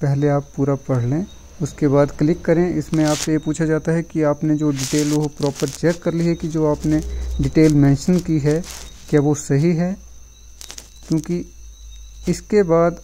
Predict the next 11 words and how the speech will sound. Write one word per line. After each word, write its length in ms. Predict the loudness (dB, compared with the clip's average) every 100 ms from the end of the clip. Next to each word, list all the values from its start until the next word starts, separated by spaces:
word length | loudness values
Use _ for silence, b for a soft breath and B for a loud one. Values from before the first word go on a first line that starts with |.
| -2
आपको 320 | 0 0 -2
इसको 240 | -4 -2 -2
final 360 | 0 2 4 4
submit 320 | 2 2 0
करने 300 | 0 0 2
के 140 | 2 0
बाद 260 | 2 2 2
आप 280 | 0 -2
इस 100 | -6 -2
document 560 | -2 0 0 2 0 -4
को 200 | -2 -2